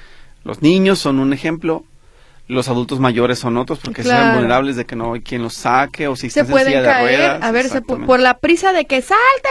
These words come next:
Speaker 2: salte, se nos pueden caer.
Speaker 1: O salir del movimiento, que se marean. Hay
Speaker 2: Sí.
Speaker 1: personas que sienten que se marean y se, se caen.
Speaker 2: Sí, no sé si sea la mejor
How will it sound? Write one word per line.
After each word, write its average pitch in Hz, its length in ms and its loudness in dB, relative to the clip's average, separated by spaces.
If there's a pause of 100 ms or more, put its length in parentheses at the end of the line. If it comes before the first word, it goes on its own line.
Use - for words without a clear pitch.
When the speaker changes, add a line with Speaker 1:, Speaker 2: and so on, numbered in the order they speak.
Speaker 2:
salte, 453 480 -2 (320)
se 226 80 -10
nos 220 140 -8
pueden 208 220 -6
caer. 202 180 -4
Speaker 1:
O 135 60 2
salir 151 280 0
del 220 140 -2
movimiento, 156 580 0
que 131 120 -8
se 131 100 -6
marean. 120 460 -2 (100)
Hay - 80 -12
Speaker 2:
Sí. - 60 -8
Speaker 1:
personas 170 300 0
que 147 100 -8
sienten 143 320 -6
que 147 80 -6
se 123 120 -6
marean 123 400 -2
y 123 60 -6
se, 95 300 -12
se - 200 -18
caen. 147 320 -2
Speaker 2:
Sí, 247 160 -2
no 262 120 -2
sé 320 140 -4
si 320 120 -4
sea 330 120 -2
la 320 140 -2
mejor 285 500 -4